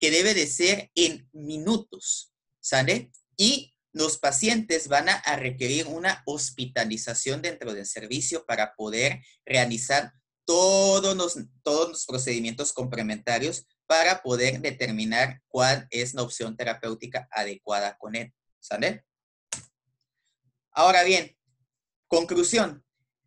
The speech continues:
Las definiciones de urgencia y de emergencia no deben de depender de la subjetividad del paciente,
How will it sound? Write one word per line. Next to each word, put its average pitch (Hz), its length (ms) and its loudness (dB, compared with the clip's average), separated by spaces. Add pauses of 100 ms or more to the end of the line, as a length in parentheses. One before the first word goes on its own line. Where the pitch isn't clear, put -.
(140)
Las 190 200 4
definiciones 208 880 2
de 175 240 0
urgencia 156 600 -2
y 190 40 4
de 170 80 2
emergencia 127 920 -4 (320)
no 202 240 4
deben 220 360 6
de 208 120 4
depender 131 560 0
de 165 120 0
la 135 120 -2
subjetividad 110 680 -6
del 101 180 -6
paciente, 110 520 -10